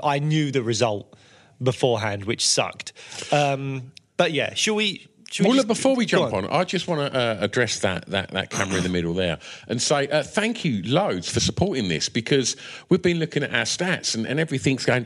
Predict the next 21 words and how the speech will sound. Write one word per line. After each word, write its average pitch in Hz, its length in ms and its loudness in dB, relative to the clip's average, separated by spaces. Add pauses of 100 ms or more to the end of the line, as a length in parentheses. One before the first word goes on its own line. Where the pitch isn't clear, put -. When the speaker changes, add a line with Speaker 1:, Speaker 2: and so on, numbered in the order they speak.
Speaker 2:
whip - 420 -2
upwards. 135 640 -2
So, 127 460 0
um, 123 300 -2 (360)
it's 127 160 2
been 135 400 0 (460)
it's 135 140 -4
been 160 180 0
really 151 200 2
nice 147 200 -2
to 135 80 0
see 147 220 2
that. 90 200 0
So, 120 200 0
so 123 220 -2
huge 165 300 -4
thanks 123 340 -2
to 123 80 0
everybody 110 360 0
that's, - 380 2
uh, 101 240 2